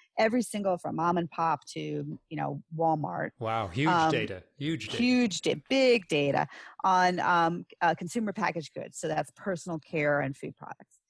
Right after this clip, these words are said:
Speaker 1: Um, and we looked for fi-, over five years, from two thousand fourteen to two thousand nineteen, um, the trend in purchasing of sustainable products, uh, sustainably marketed products.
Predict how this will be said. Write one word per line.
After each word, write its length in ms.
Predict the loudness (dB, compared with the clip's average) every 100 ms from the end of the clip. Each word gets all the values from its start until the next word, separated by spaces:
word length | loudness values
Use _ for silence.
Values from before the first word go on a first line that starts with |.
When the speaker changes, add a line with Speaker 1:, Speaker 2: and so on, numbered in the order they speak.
| _ _ -20 _ _ 2
Speaker 1:
Um, 320 | 4 4 2 _ _
and 240 | 0 0 0
we 300 | -2 -2 -4
looked 520 | -4 -4 -4 -6 -20 -18 -12
for 220 | -6 -4
fi-, 280 | 0 0 2
over 240 | 2 0
five 320 | 0 2 2
years, 280 | 0 -2 -4
from 220 | -6 -6
two 160 | -6 -4
thousand 360 | 2 2 2 -4
fourteen 360 | -4 -4 -8
to 100 | -10
two 140 | -12 -4
thousand 560 | -2 -2 -2 -6 -8 -4 0 0 0
nineteen, 760 | 0 0 -2 -2 0 0 -4 -10 -18 -20 _ _
um, 380 | 2 4 4 2 0
the 120 | -2
trend 560 | -2 0 4 4 2
in 480 | -2 0 2 2 0 -4
purchasing 420 | -4 -4 -4 -2
of 100 | -2
sustainable 480 | -4 -8 -2 -2 -4
products, 680 | -2 2 2 2 -4 -18 -20 _ _ _ -4
uh, 120 | 0
sustainably 540 | 0 0 0 2 2 2
marketed 480 | 4 2 2 -2 -2
products. 460 | 0 0 -2 -6